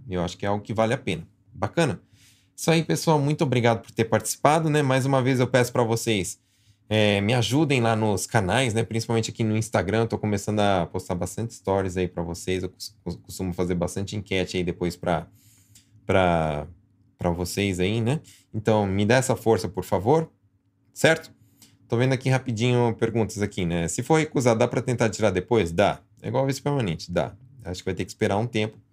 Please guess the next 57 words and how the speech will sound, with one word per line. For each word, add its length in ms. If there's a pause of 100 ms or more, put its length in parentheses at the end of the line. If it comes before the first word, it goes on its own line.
(120)
Quer 80
dizer, 260
você 160
tem 160
que 120
ver 180
o 100
motivo 400
que 120
reprovou, 440
né? 120
Se 80
for 80
um 60
motivo 480 (460)
que 120
você 120
precisa, 840
sei 160
lá, 220
correr 240
atrás 260
de 60
pagar 240
as 100
coisas 420
e 40
tal, 180
aí 120
precisa 200
correr 160
atrás 240
de 60
pagar 220
as 100
coisas. 260
Se 80
for 520
coisa 240
assim 200
de 180
tá 160
faltando 380
tempo, 380
tem 160
que 60
esperar 220
o 60
tempo 180
passar, 340
mas 220
dá 120
pra 120
entrar 200
de 100
novo. 200 (800)
Bacana? 460